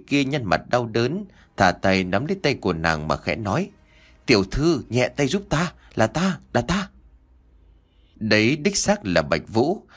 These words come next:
Nam Lan đỏ mặt vội buông ra nhìn hắn chằm chằm, nhưng Bạch Vũ cố nén đau đớn, đưa tay lên miệng suyệt khẽ một tiếng ra hiệu cho Nạp Lan im lặng. Nàng ta liền để ý phía trước. Nơi đây quả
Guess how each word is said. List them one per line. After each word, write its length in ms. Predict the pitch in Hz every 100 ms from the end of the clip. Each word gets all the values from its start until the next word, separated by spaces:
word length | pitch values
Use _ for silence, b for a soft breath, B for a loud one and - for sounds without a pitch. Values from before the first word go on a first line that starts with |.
| B
Nam 180 | 113 107
Lan 260 | 170 123 92
đỏ 180 | 90
mặt 240 | 85 92 82
vội 260 | 78 90 87
buông 240 | - 143
ra 120 | 123 135
nhìn 300 | 90 87 80
hắn 180 | 139 185
chằm 260 | 87 76
chằm, 320 | - 87 69 65 B B B
nhưng 360 | 110 110 104 90
Bạch 180 | 82
Vũ 220 | 80 101 139
cố 200 | - 117
nén 220 | 147 165
đau 180 | 104 92
đớn, 400 | 90 98 156 123
đưa 120 | 101
tay 300 | - 98 92
lên 300 | 101 123 90
miệng 260 | 85 76
suyệt 220 | 78 - -
khẽ 180 | - 82
một 240 | 156 80 -
tiếng 260 | 101 98 156
ra 120 | 135
hiệu 260 | 92 85 73
cho 100 | 139
Nạp 260 | 95 76 -
Lan 160 | 127 131
im 200 | 123 76
lặng. 240 | 78 65 - B B B B
Nàng 280 | - 113 107
ta 140 | 98 139
liền 360 | 92 95 90 85
để 140 | 87
ý 240 | - 113
phía 200 | 135 147 160
trước. 200 | - 226 240 b b b b b b b
Nơi 120 | 117
đây 240 | 110 107 104
quả 220 | - 90